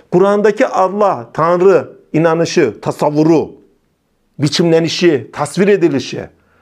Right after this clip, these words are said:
neyse artık diyelim, bizim tasarrufumuza yönelik olarak tasvir edilen Allah.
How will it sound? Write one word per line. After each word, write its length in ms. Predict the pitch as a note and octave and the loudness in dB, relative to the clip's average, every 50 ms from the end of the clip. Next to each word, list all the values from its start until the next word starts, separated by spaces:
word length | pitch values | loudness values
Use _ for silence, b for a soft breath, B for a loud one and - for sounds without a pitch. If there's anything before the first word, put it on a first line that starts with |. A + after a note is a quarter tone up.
| _ _ _ _ _ _ _ _ - | _ _ _ _ _ _ _ _ -4
neyse 300 | E3 G#3 B3 B3 - G#3+ | -2 0 0 0 0 -2
artık 400 | - D3 C#3 B2+ - C#3 - - | -2 0 -2 -2 -4 -6 -6 -4
diyelim, 280 | B2+ A#2 G#2+ G#2 A2+ B2+ | -2 -2 -2 0 -2 -2
bizim 220 | C#3 C#3 F3 E3 | -2 -2 -2 -2
tasarrufumuza 800 | F3 D#3+ D3 - D#3 D3 C#3+ C#3 C#3+ D3 D3+ C#3+ F3+ F#3+ F3 D#3 | -2 -4 -4 -2 -2 -2 -2 -4 -4 -6 -4 0 0 0 0 0
yönelik 440 | C3+ B2 C3+ C#3+ D3 E3 F3+ G3 - | 0 0 0 0 2 0 0 0 -2
olarak 340 | D#3+ D#3+ F3 G3+ A#3+ A#3 A#3+ | -2 0 0 0 -2 -2 -2
tasvir 340 | F3+ F3 E3+ - - A#3+ A#3 | -4 -4 -4 -4 -2 0 2
edilen 320 | G#3+ F3 D#3 C#3+ B2+ A2 | 2 2 2 0 -2 -2
Allah. 340 | G#2 F#2 E2+ D2+ - - - | -2 -4 -6 -6 -8 -10 -12